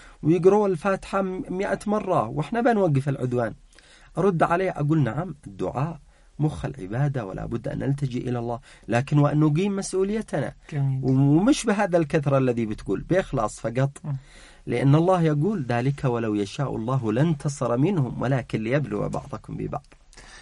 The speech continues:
Speaker 2: لأنه ضعاف بعض ضعاف النفوس، أستاذ القدير، لا أخفيك أنه مثلًا ينشرها مثلًا سبع مرات أو سبع مجموعات على حسب ما قيل له، ثم ينتظر هذا ال-، الخ-، يعني الخبر السعيد،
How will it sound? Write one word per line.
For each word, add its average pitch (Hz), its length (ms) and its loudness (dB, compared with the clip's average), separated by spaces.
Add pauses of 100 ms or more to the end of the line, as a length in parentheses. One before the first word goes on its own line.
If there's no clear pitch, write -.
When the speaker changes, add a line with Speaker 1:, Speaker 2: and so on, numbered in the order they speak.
(120)
Speaker 2:
لأنه 220 220 0
ضعاف 196 340 4
بعض 175 140 6
ضعاف 160 260 4
النفوس، 151 460 -2
أستاذ 147 320 -2
القدير، 139 300 -2
لا 170 120 2
أخفيك 151 340 -4
أنه 151 200 -2
مثلًا 151 300 -4 (460)
ينشرها 180 680 2
مثلًا 151 320 -2
سبع 147 260 -4
مرات 143 400 2
أو 143 80 -2
سبع 143 180 -4
مجموعات 143 340 -4
على 143 100 -2
حسب 143 260 -4
ما 143 80 -2
قيل 139 240 -2
له، 190 200 -4 (100)
ثم 165 160 -4
ينتظر 165 420 -4
هذا 147 220 -2
ال-، 135 260 -2 (560)
الخ-، - 180 -10
يعني 135 320 -4
الخبر 139 360 -2
السعيد، 147 380 -6